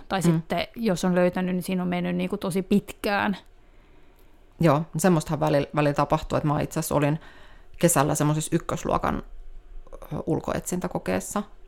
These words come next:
Speaker 2: jossa
Speaker 1: Joo.
Speaker 2: se viimeinen kätkö oli semmonen, että Lippe ei sitä ilmaissut, vaikka mä suunnilleen osoitin, että laita kuono tohon. Niin
Speaker 1: Joo.
Speaker 2: se ei sitä, se ei sitä löytänyt. Et mähän en välttämättä, ö,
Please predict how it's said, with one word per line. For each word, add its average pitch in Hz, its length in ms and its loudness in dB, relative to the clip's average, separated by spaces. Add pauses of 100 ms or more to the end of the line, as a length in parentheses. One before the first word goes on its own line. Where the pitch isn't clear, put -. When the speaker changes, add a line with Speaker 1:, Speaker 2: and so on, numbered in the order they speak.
Speaker 2:
jossa 190 200 4
Speaker 1:
Joo. 185 80 2
Speaker 2:
se 147 160 -2
viimeinen 156 520 0 (560)
kätkö - 280 -2
oli 139 140 0
semmonen, - 440 -2
että - 380 -6
Lippe 151 320 -4
ei - 160 -4
sitä - 340 -8 (200)
ilmaissut, - 560 -8
vaikka 190 440 -6 (1080)
mä 135 120 0
suunnilleen - 540 -4
osoitin, - 440 -6
että 156 240 -6
laita - 220 -4 (100)
kuono - 280 -6
tohon. - 460 -4 (400)
Niin 208 120 6
Speaker 1:
Joo. 180 140 6
Speaker 2:
se - 160 2
ei - 200 -2
sitä, - 300 -4 (1000)
se 160 140 4
ei 147 80 4
sitä 143 240 -2
löytänyt. 160 480 2 (140)
Et 147 120 -6
mähän 151 260 2
en 151 80 0
välttämättä, - 680 -2 (920)
ö, 165 40 -6